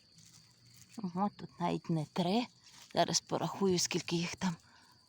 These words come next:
у купці було. Так, збираємо їх.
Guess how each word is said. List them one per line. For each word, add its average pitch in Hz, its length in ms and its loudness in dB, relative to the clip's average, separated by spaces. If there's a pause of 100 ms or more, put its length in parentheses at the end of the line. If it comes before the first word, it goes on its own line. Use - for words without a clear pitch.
(160)
у - 80 -8
купці - 600 -2
було. 180 340 -4 (1900)
Так, 170 600 -4 (880)
збираємо 165 840 -2
їх. 285 360 0